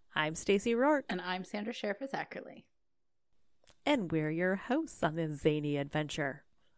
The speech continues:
Speaker 1: And I feel like we have not recorded in, like, six years.
Speaker 2: I know, it feels like that,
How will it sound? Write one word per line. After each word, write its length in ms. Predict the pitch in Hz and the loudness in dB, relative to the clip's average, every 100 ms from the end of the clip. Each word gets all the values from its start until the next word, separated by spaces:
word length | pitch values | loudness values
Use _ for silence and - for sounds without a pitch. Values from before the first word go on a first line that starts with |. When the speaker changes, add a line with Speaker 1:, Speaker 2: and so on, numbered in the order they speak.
| _ _ _ _ _ _ | _ _ _ _ _ _
Speaker 1:
And 140 | 214 - | -6 0
I 220 | 190 254 | 2 2
feel 360 | - 185 208 | 2 4 4
like 220 | 240 180 175 | 4 2 2
we 260 | 175 190 | 2 4
have 220 | 233 190 | 4 0
not 220 | 175 185 185 | 2 0 0
recorded 640 | 165 165 151 180 190 190 - | -4 0 -2 2 0 0 -2
in, 200 | 180 175 | -2 2
like, 220 | 165 - | 0 0
six 400 | - - 165 - | -4 0 0 0
years. 540 | - 151 - 147 - - | -4 -2 -4 -10 -14 4
Speaker 2:
I 120 | 220 | 10
know, 220 | 220 185 180 | 12 12 10
it 140 | 180 | 8
feels 240 | 196 170 | 8 8
like 180 | 175 170 | 6 6
that, 340 | 165 156 151 | 6 6 4